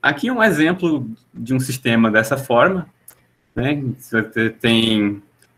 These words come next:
um sistema de três equações de neurônios, de Fitzhugh e Nagumo acopladas, em que se percebe, primeiramente, a relação de acoplamento, né? Como cada uma das equações depende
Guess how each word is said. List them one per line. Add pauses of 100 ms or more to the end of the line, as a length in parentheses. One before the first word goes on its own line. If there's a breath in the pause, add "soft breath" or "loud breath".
um
sistema
de
três
equações
de
neurônios,
de
Fitzhugh
e
Nagumo
acopladas, (920)
em
que
se
percebe, (400 soft breath)
primeiramente,
a
relação
de
acoplamento, (180 soft breath)
né?
Como
cada
uma
das
equações (320)
depende